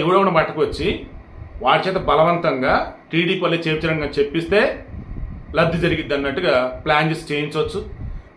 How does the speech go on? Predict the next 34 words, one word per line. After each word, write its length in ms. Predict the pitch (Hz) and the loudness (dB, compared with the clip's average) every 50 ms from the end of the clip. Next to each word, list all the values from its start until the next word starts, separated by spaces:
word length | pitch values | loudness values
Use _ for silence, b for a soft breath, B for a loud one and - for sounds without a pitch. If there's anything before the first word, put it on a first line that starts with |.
| 139 | 0
వదిలేవు 340 | 156 156 175 185 180 180 175 143 | 2 4 4 4 4 6 4 2
అసలుకే 260 | - 160 165 175 175 175 160 | 2 0 0 0 0 0 0
మోసం 160 | 160 156 - 160 139 | 0 -2 -2 -6 -8
వచ్చిందని 320 | - - 165 151 151 143 | -6 -4 -4 -2 0 0
చెప్పేసి, 400 | 139 - - 139 127 127 - 196 262 - B B B B B - 123 143 | 0 2 0 0 -2 0 -2 -4 -4 -4 B B B B B -4 -2 0
నాకు 120 | 165 160 160 - | 0 0 2 2
జగన్ 220 | 147 151 170 175 | 2 2 2 2
మీద 100 | 180 180 175 165 | 2 0 2 2
కోపం 260 | 165 156 160 170 165 160 | 2 2 2 2 2 2
ఇలా 100 | 160 151 151 160 | 2 0 0 0
చేశానని 400 | 156 160 156 170 160 160 156 147 143 | -2 0 0 0 0 0 0 2 0
చెప్పేసి 260 | 139 - 151 139 - 117 113 | 0 0 -2 -4 -2 -2 0
ఆ 20 | 123 139 | 2 2
వేలో 160 | 147 160 160 - 151 | 2 2 0 -2 -2
చేయించవచ్చు, 440 | 147 151 147 147 143 143 - 165 180 - - B B B B B B - 147 | -4 -2 -2 -2 -2 -2 -2 -6 -10 -12 -14 B B B B B B -4 0
లేదంటే 300 | 175 190 196 196 196 190 - - | 4 4 6 6 6 4 2 0
సరదాగా 320 | 135 123 143 165 170 170 170 | -2 -2 0 2 4 4 4
ఏదో 80 | 170 165 165 | 2 2 0
చేశానని 280 | 160 151 165 160 156 151 | 0 0 0 0 0 -2
చెప్పేసి 240 | 143 - 156 - - 151 | -2 -2 -2 -2 -2 -2
చెప్పించవచ్చు. 440 | 143 - 156 147 - 151 139 - 160 | -4 -2 -4 -4 -2 -2 -2 0 0
అలా 100 | 135 123 123 131 | -2 -2 -2 -4
చెప్పిస్తారా 560 | 123 - - 165 - - 160 135 160 160 202 - - - B B B - | -6 -4 -4 -4 0 2 2 4 6 4 4 2 2 -4 B B B 0
లేదా 160 | 170 190 208 180 160 | 2 4 4 4 4
నిజంగానే 520 | 143 143 160 190 185 185 185 175 170 180 190 185 - - - 139 | 2 0 0 0 2 2 4 4 4 4 2 2 -2 -4 -4 0
ఉన్నోడిని 260 | 156 165 170 180 170 - 156 | 0 2 2 0 0 0 0
పట్టుకొచ్చి 380 | 143 147 147 160 156 170 175 170 170 - - - - - - 131 | -2 0 -2 -2 -2 0 0 -2 -2 -4 -8 -14 -14 -10 -6 -4
నిజాలు 240 | 147 143 170 170 147 135 | 0 0 2 2 2 2
జనాలు 200 | 143 147 156 151 147 | 0 0 0 0 0
తెలియజేస్తారా? 480 | 139 139 139 135 131 127 - 180 - - - B B B - - | 0 0 0 0 0 0 0 0 -2 -2 -4 B B B -2 2
Let's 180 | 165 190 170 - 147 | 2 2 2 4 4
wait 160 | 143 139 139 120 | 4 4 4 2
and 80 | 104 - - | -4 -6 -10
see. 100 | - | -14